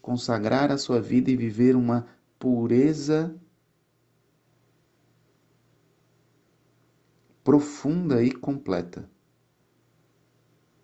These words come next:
E eis aí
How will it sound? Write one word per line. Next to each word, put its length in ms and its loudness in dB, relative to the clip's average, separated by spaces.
E 100 0
eis 300 4
aí 400 0